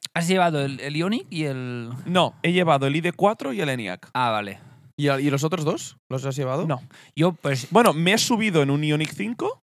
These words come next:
Speaker 3: Yo también.
Speaker 2: y en un V seis en parado.
Speaker 1: A,
Speaker 3: Sí, yo
Speaker 1: a,
Speaker 3: también.
Speaker 1: a mí me gusta el Enyaq, ahora que me lo has enseñado, porque, o sea, lo había visto, pero no me acordaba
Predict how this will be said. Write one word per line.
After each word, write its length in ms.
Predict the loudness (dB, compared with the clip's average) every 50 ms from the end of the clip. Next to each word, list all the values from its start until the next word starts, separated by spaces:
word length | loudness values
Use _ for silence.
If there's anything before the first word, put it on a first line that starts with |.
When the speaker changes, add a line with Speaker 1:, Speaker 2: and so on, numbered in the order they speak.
| _ _ -2
Speaker 3:
Yo 100 | -2 0
también. 320 | 0 0 -2 -4 -6 -4 -2
Speaker 2:
y 140 | 2 4 4
en 100 | 4 4
un 100 | 2 2
V 240 | 2 2 0 0
seis 240 | -2 -2 -2 -2 -2
en 100 | -4 -2
parado. 380 | -2 0 0 0 -2 -4 -6 -10 _ _
Speaker 1:
A, 160 | -6 -4 -2
Speaker 3:
Sí, 80 | -2 0
yo 80 | -2 -2
Speaker 1:
a, 40 |
Speaker 3:
también. 280 | -2 -2 -4 -6 -6 -4
Speaker 1:
a 40 | -2
mí 120 | -2 0
me 120 | 0 0 0
gusta 340 | 0 0 -2 -2 -2 -2
el 60 | -2 0
Enyaq, 300 | -2 -2 -4 -6 -8 -6
ahora 180 | -4 -4 -4 -2
que 80 | -2 -4
me 60 | -2
lo 60 | -2
has 120 | -4 -4
enseñado, 500 | -6 -6 -8 -8 -8 -6 -6 -4 -4 -4 -6
porque, 200 | -6 -10 -10 -8
o 80 | -8 -6
sea, 200 | -4 -4 -2 -2
lo 80 | -2
había 220 | -2 -2 -2 -2 -4
visto, 400 | -4 -4 -8 -8 -6 -8 -6 -4
pero 160 | -4 -4 -4
no 100 | -4 -4
me 60 | -4
acordaba 760 | -6 -6 -8 -6 -6 -6 -6 -6 -8 -8 -8 -10 -12 -14 -16